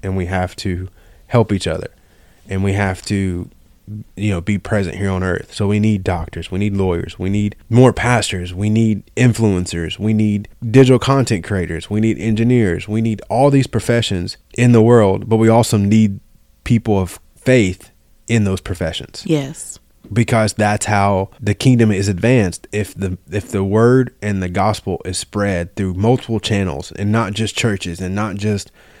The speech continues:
Speaker 1: you know, Sunday mornings at nine A M on T V.
Speaker 2: Right.
Speaker 1: Like, I need to be able to turn on T V on Wednesday or on a Tuesday or on a Friday, and I need to hear some faith-based, and it doesn't have to be like a sermon. It is,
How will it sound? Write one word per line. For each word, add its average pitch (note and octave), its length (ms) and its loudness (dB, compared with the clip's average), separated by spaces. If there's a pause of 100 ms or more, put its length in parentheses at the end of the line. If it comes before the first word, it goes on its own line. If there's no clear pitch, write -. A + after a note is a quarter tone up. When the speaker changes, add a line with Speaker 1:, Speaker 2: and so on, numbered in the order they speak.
(160)
Speaker 1:
you A2 100 2
know, G2 120 2
Sunday A#2+ 360 4
mornings G#2+ 480 4
at F2+ 180 -2
nine G#2 300 0
A F#2+ 220 0
M F#2 120 0
on F#2 140 -2
T G2+ 180 -2
V. F#2+ 260 0
Speaker 2:
Right. F3 480 -2 (140)
Speaker 1:
Like, G2+ 380 -6
I A#2+ 120 0
need C3 140 4
to B2 80 4
be A#2+ 120 6
able A2 200 4
to F#2 60 -8
turn A2 180 2
on G2+ 120 0
T A2 120 0
V G#2+ 220 2
on G2 340 0
Wednesday G2 480 2
or G2 220 -2
on F#2 180 -2
a F#2 60 -4
Tuesday G#2 420 4
or G2 160 -2
on F#2+ 60 -2
a F#2 80 -4
Friday, G#2 460 2 (340)
and G#2 100 -6
I A2+ 80 -2
need C3+ 200 2
to G#2+ 80 2
hear G#2+ 380 -2
some C3+ 560 0 (120)
faith-based, A2+ 920 2 (100)
and A2 160 0
it B2 60 4
doesn't D#3 220 4
have C#3+ 160 -2
to B2 80 -4
be B2+ 100 2
like A#2+ 240 0
a F#2 60 -2
sermon. F#2+ 420 0
It G#2+ 140 -4
is, A2+ 240 0